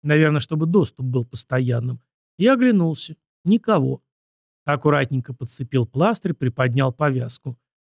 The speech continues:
Да, даже при таком освещении хорошо видно, края явно воспалены.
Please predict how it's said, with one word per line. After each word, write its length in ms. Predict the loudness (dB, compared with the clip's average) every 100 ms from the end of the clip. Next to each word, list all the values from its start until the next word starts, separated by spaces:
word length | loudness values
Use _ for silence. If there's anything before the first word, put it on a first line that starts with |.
| _ _ -2
Да, 520 | 4 6 6 6 4
даже 240 | 2 2 2
при 140 | 2
таком 260 | 2 2 2
освещении 540 | 2 0 0 0 0
хорошо 420 | 0 0 -2 0
видно, 360 | 0 2 0 -2
края 400 | -2 0 2 2
явно 420 | 2 0 0 0
воспалены. 680 | -4 -6 -6 -4 -2 -2 -6